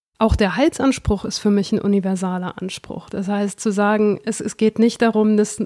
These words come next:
nur ein kleiner Teil gerettet wird, sondern das ist etwas, was allen zugesprochen wird. Ähm, wenn Menschen nicht zum christlichen Glauben finden, ist es denen überlassen und da würde ich auch nicht sagen, die schmoren in der Hölle oder so, sondern das ist eine Herangehensweise glaubensintern für mich, zu sagen,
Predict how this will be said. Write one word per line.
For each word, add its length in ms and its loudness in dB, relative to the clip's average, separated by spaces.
nur 320 0
ein 100 6
kleiner 380 2
Teil 320 -2
gerettet 480 0
wird, 240 -2
sondern 340 0
das 220 -8
ist 80 -16
etwas, 480 -6
was 180 -6
allen 320 4
zugesprochen 800 0
wird. 220 2
Ähm, 420 4
wenn 300 4
Menschen 420 4
nicht 200 2
zum 140 2
christlichen 520 -2
Glauben 340 0
finden, 480 2
ist 240 0
es 320 0
denen 460 0
überlassen 580 0
und 160 2
da 140 -2
würde 160 2
ich 160 -4
auch 80 -4
nicht 220 0
sagen, 340 0
die 80 -8
schmoren 400 4
in 120 -2
der 180 -4
Hölle 240 2
oder 240 -2
so, 220 2
sondern 360 0
das 160 -4
ist 160 -10
eine 160 -2
Herangehensweise 840 -2
glaubensintern 1040 0
für 180 0
mich, 360 2
zu 160 -8
sagen, 400 -2